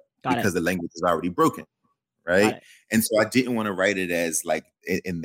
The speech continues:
Speaker 2: in that sort of way. I wanted him to have the freedom to break the language up however he saw fit for the best sort of execution of this, of this piece. The other thing, though, is I think there's something really special, given the context of this particular work,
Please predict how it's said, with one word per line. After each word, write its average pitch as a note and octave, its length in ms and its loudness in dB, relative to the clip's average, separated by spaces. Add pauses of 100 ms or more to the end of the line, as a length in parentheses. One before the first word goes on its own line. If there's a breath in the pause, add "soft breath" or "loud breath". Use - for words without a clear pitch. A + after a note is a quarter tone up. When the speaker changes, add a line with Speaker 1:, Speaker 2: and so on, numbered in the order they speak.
Speaker 2:
in E2+ 120 -4
that E2 220 0
sort D#2 200 -4
of D#2 140 -8
way. D#2+ 160 -6 (180)
I F2 60 0
wanted G2+ 220 2
him G#2 120 2
to F#2 60 2
have F#2 160 0
the E2+ 80 -8
freedom B2 460 2 (300 soft breath)
to G#2+ 80 -2
break G#2+ 260 0
the G2+ 80 -4
language F#2 280 0
up E2+ 120 0
however E2+ 320 0
he B2+ 260 2
saw F2 280 0
fit - 340 -2
for F#2+ 120 -8
the E2 100 -6
best F2 460 -2
sort F#2 140 -6
of - 140 -18
execution F#2+ 680 -4
of D2+ 120 -12
this, D#2 180 -6 (100)
of D#2+ 120 -16
this D#2 140 -8
piece. - 400 -4 (560)
The B2 120 8
other D3 240 4
thing, A2 320 2
though, G2+ 320 4
is G2 540 2
I G2+ 80 2
think G#2 280 0
there's F#2+ 220 0
something F2+ 380 -2
really F2 340 -2
special, E2+ 880 -2 (300)
given F#2+ 240 0
the F2 60 -2
context F#2 640 0
of D#2+ 80 -12
this E2+ 140 -4
particular D#2+ 440 -6
work, E2+ 320 0